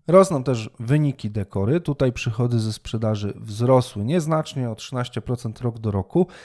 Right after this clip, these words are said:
Natomiast zysk netto jeszcze słabiej, bo zaledwie rok do roku o dwa procent mamy tutaj wzrost. Przy czym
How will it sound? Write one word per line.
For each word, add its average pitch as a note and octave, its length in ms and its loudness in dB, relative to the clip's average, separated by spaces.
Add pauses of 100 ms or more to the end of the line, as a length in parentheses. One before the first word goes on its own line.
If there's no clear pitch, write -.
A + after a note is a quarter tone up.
(200)
Natomiast E3 580 4
zysk D3+ 260 -2
netto B2 360 -2
jeszcze D3 320 0
słabiej, B2+ 460 2
bo A#2+ 280 2
zaledwie A#2 540 0
rok A2 200 -2
do G#2+ 140 -2
roku - 400 -2
o E3 160 6
dwa A#2+ 220 0
procent B2 640 -2
mamy A2 260 0
tutaj G#2 300 -2
wzrost. G#2+ 520 2 (460)
Przy F3+ 240 4
czym F3+ 340 4